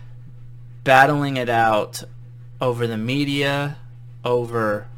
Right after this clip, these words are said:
court cases like the, uh, Hunter Biden laptop or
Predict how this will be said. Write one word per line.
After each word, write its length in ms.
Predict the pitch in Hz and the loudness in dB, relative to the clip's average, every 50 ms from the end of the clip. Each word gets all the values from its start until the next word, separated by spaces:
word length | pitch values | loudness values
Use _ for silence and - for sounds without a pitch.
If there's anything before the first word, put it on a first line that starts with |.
| - - - | -16 -16 -12
court 380 | - - 143 131 131 123 - | -6 -2 2 2 2 0 -2
cases 840 | - - 131 127 127 127 123 - 139 127 127 127 131 131 123 - 120 | -4 -2 0 0 0 0 -2 -2 -2 0 0 0 0 -2 -6 -8 -10
like 540 | 110 117 117 113 110 110 110 110 117 - - - | -6 -2 2 2 2 2 0 -2 -6 -10 -16 -14
the, 560 | 120 120 - 117 110 110 110 107 107 107 110 | -12 -8 -4 -4 -2 -2 -2 -2 -2 -2 -2
uh, 300 | 110 107 101 85 76 - - - - - - | 0 0 0 0 -2 -4 -6 -10 -14 -18 -10
Hunter 640 | - - 131 127 120 - 120 117 117 113 113 120 - - | -6 -4 -4 -4 -4 -2 -2 0 0 -2 -2 -6 -10 -10
Biden 600 | 120 117 117 117 120 120 117 123 120 120 117 113 | -2 2 2 4 4 2 0 -2 -4 -4 -2 0
laptop 800 | 117 117 117 120 - - - - 123 120 120 120 120 117 120 - - - | 4 4 4 4 2 0 -4 0 2 4 6 6 4 4 2 -2 -10 -4
or 480 | 123 117 113 113 110 110 110 117 120 | -2 0 0 0 0 0 -2 -4 -6